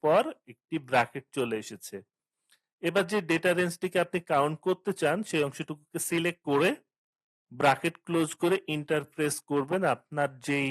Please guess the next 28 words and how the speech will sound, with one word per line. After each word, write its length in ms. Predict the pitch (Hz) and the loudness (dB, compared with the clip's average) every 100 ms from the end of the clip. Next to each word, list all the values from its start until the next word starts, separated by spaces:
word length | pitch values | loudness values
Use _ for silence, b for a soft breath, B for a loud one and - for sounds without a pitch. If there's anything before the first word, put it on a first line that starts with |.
| 135 | -4
নিউমেরিক 380 | 135 135 135 135 123 | -6 -4 -6 -6 -4
ভ্যালুগুলো 440 | 127 135 131 139 120 | -2 -2 -2 0 0
আছে 160 | 113 160 - | 0 -4 0
সবগুলো 460 | 127 113 - 131 135 127 | -2 -2 -8 -4 -2 0
নাম্বারে, 380 | 127 123 120 165 - _ _ _ - | -2 -2 -2 -2 -6 _ _ _ -6
যতগুলো 480 | 127 131 127 131 127 - | -4 -4 -6 -6 -6 -2
সেলে 260 | 156 151 156 - | 0 0 -2 -2
এই 60 | 139 135 | -4 -4
ইনপুটসটি 600 | 127 151 143 - - 160 113 | -6 -6 -6 -8 -6 0 2
আছে, 240 | 110 - 190 - _ _ _ _ | 0 -2 -6 -6 _ _ _ _
দেখুন 340 | 123 135 - 202 - | -4 -4 -2 -6 0
সবগুলোর 640 | 143 127 123 131 139 160 196 - _ 131 | -2 -2 -6 -4 0 0 0 -8 _ 2
কাউন্ট 360 | 127 135 190 - _ _ _ _ _ - | 2 2 -2 -8 _ _ _ _ _ -16
দশটি, 560 | 117 123 117 - - 185 156 | 2 2 2 -2 -6 -2 0
এটি 120 | - 104 | 0 -4
আপনি 140 | - - | -4 -4
পেয়ে 200 | 139 110 104 | -2 -2 -2
গেলেন। 220 | 95 95 - _ _ _ - | -6 -8 -14 _ _ _ -4
এবার 220 | 165 196 190 | 0 0 0
যদি 120 | 185 175 | 0 -2
আপনি 140 | 185 170 | -4 -4
কোনো 140 | 175 165 156 | -2 -2 -4
একটি 120 | 175 151 | -4 -2
ডেটা 180 | 147 151 147 | -2 0 0
ডিলিট 240 | 151 165 - | 0 -2 -2
করে 180 | 160 151 151 | 0 0 -2
দেন, 120 | 208 - | -4 -2
for 140 | 143 | 2